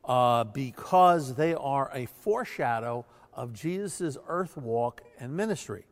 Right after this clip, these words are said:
and where he buys us back from bondage,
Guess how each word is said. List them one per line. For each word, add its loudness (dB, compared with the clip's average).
and -2
where 2
he 0
buys -2
us -2
back -2
from -2
bondage, 4